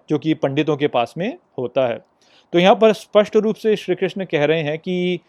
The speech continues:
इस बात से कोई अंतर नहीं पड़ता कि समाज में आपका स्थान क्या है।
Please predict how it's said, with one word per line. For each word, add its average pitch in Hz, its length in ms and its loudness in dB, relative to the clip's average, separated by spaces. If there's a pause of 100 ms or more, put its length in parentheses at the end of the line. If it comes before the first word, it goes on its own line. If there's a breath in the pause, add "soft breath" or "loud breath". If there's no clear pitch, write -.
(260)
इस 127 140 -8
बात 160 280 6
से 180 220 4
कोई 170 220 2
अंतर 175 280 0
नहीं 160 200 -4
पड़ता 156 340 2
कि 160 480 -2
समाज 139 360 2
में 147 120 -4
आपका 143 800 4
स्थान 151 460 0
क्या 147 260 6
है। 143 280 2